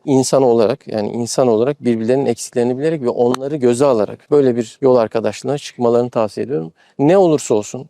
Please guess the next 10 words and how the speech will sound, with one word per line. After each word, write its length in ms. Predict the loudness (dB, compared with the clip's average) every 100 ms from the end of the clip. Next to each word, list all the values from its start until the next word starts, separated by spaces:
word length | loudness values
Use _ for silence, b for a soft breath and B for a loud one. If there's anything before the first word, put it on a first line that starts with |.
| _ -4
yolda 480 | 2 2 4 2
da 200 | 2 0 0
arada 480 | 0 2 2 0
problemler 640 | 0 0 0 0 0 0 -2
yaşanabilir, 540 | -6 -4 -6 -6 -10
sıkıntılar 600 | -8 -8 -6 -6 -4 -4
yaşanabilir 560 | -4 -6 -6 -6 -8 -6
ama 240 | -2 2
o 280 | 4 2 0
birlikteliği 720 | -2 -2 -4 0 0 0 -4